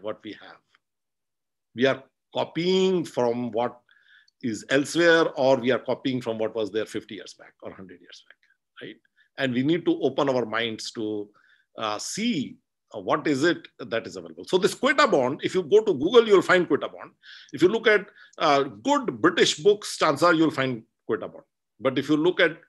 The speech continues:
Indian textbooks, I would be surprised if you find Quetta bond. You'll find Flemish bond, you'll find English bond. And what is unique about,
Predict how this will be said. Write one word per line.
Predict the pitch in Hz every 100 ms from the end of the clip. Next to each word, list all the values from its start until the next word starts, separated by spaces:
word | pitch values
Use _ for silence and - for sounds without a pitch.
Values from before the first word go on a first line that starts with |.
| -
Indian | 147 160 185 156 -
textbooks, | - - 147 131 -
I | 127
would | 123 120
be |
surprised | 123 113 95 117 104
if | 107
you | 113 - _
find | 107 95 -
Quetta | 101 85
bond. | - -
You'll | 143
find | 143 156 - - - _
Flemish | 147 180 165
bond, | 208 240 247 _ -
you'll | 135 131
find | 123 135 120 - -
English | 143 151
bond. | 135 226 277 - _ _ _
And | 185 196 185
what | 214 277
is | 302 -
unique | 156 156 262 311 254
about, | 180 160 180 185